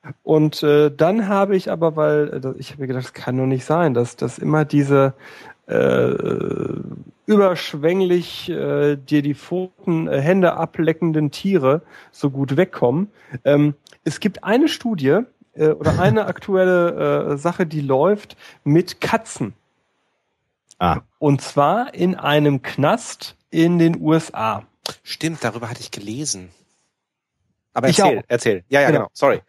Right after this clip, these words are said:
Speaker 1: Und, nee, ist ja, äh, und zwar haben die,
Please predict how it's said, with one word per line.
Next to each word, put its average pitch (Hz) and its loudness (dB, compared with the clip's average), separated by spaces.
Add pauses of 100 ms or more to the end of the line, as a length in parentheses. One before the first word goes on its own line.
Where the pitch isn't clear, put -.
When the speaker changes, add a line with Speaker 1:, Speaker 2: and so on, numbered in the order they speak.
Speaker 1:
Und, 151 0
nee, 220 4
ist - -2
ja, 139 -4 (320)
äh, 147 0
und 160 -2 (120)
zwar 196 0
haben 214 -4
die, 175 -2